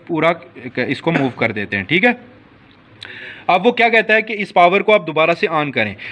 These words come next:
power को on करने के बाद आप इस voltage को बढ़ाएं, किसी एक पॉइंट पे जाके तो ये आयरन बार जो है ये वापस किसके अंदर चली जाएगी, कॉइल के अंदर चली जाएगी।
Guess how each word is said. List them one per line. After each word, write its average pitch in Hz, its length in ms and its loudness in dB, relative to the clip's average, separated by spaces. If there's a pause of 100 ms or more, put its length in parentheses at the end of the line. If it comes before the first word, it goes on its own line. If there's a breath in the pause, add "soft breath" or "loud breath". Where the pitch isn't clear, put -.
(120)
power 185 220 4
को 226 160 2
on 185 200 2
करने 196 220 2
के 208 120 0
बाद 185 380 4
आप 180 300 4
इस 190 240 -6 (200)
voltage 156 640 2
को 214 120 0
बढ़ाएं, 143 380 2 (400 loud breath)
किसी 226 340 -2
एक 214 280 4
पॉइंट 233 240 2
पे 226 100 0
जाके 170 360 0
तो 208 100 -6
ये 196 180 -6
आयरन 196 300 2
बार 160 200 2
जो 156 120 -4
है 185 180 0
ये 190 100 0
वापस 147 340 0
किसके 190 260 -4
अंदर 185 180 0
चली 165 200 0
जाएगी, 165 280 0
कॉइल 151 260 2
के 165 100 -2
अंदर 131 200 -4
चली 113 220 -6
जाएगी। 101 340 -8